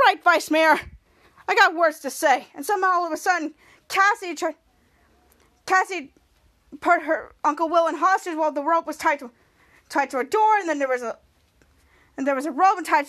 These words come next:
to its leg, and somehow Cassie tried to kidnap him. And when Vice Mayor Will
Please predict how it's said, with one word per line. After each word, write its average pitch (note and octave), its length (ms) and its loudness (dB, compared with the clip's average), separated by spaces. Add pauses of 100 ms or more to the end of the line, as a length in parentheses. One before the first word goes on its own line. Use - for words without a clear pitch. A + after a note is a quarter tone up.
(100)
to A#3+ 160 -4
its A#3 120 -6
leg, G#4+ 360 4
and C#4 200 -6
somehow C#4+ 540 0
Cassie D4 300 2
tried C4 160 0
to A#3 40 -12
kidnap G4 440 2
him. E4+ 300 0 (180)
And D4+ 100 -2
when E4+ 160 -2 (1900)
Vice F4+ 200 0
Mayor F4 220 2
Will E4+ 360 -2